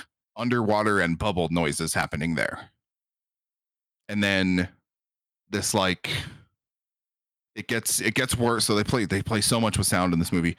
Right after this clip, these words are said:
So it gets worse, and then there's the sound of a helicopter and someone screaming,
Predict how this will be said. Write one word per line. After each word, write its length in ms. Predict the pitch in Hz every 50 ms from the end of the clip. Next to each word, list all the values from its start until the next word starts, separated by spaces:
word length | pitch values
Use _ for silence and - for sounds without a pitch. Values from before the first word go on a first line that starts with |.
| - - - _ -
So 140 | - 131 117
it 100 | 113 107
gets 180 | 160 170 - -
worse, 420 | 131 135 135 127 117 107 - - -
and 200 | 101 110 107 120
then 160 | 135 156 175
there's 220 | 170 160 147 -
the 100 | - 123
sound 300 | 113 - 131 120 117 110
of 80 | 104 90
a 80 | 85
helicopter 640 | - - 127 143 151 - 175 170 185 - 202 185 147
and 120 | 101 98 -
someone 320 | - 120 117 117 110 104
screaming, 600 | - - - 127 127 131 131 127 127 131 131